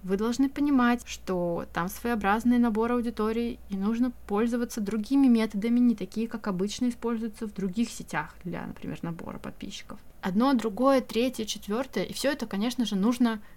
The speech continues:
держать в голове. Но вот вопрос, должен ли держать это в голове заказчик? Конечно же, нет.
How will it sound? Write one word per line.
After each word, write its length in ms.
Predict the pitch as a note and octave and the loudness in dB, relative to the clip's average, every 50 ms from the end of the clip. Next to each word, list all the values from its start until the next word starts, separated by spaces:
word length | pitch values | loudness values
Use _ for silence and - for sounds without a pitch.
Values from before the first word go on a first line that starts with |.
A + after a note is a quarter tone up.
| - - - | -16 -10 -4
держать 220 | G3+ G#3 G#3+ G#3+ | 0 0 0 0
в 40 | G3+ | 0
голове. 440 | - G#3 G3+ G3+ G3 F3 D#3+ D3+ - - - - | 0 0 0 0 0 0 -2 -4 -6 -10 -8 -2
Но 300 | G3+ G3+ G#3 G#3 G3+ G3+ F#3+ | 2 2 4 4 4 4 2
вот 180 | G3+ A3+ A3+ | 0 -2 -2
вопрос, 380 | - G#3+ - - E3 D3+ - - - - | -2 -6 -2 -2 -2 -2 -4 -8 -12 -8
должен 440 | F3+ F3 G3+ G#3+ A#3+ A3 B3 A3+ G#3+ | -4 -2 0 0 0 2 2 4 4
ли 180 | G#3+ G3+ G#3 | 4 4 2
держать 320 | F#3 F3+ G3 - G#3 F#3+ F#3+ | 0 0 -2 -2 0 -2 -2
это 160 | F#3+ - F3+ | -2 -4 -4
в 40 | F3 | -2
голове 280 | F#3 F#3 F#3 F#3+ G3 | -2 0 0 0 -2
заказчик? 600 | F3+ F3+ D3 - G3+ G3+ F#3+ - - - - - - - - | -2 -4 -4 -4 -2 -2 -2 -2 -4 -6 -8 -12 -16 -16 -12
Конечно 420 | - G#3 F3 F3+ A3+ - B3 A#3+ | -10 -6 -6 -6 -4 0 0 0
же, 120 | A3 - A#3+ | 0 2 2
нет. 240 | A3 G3 E3 - | 2 2 0 -2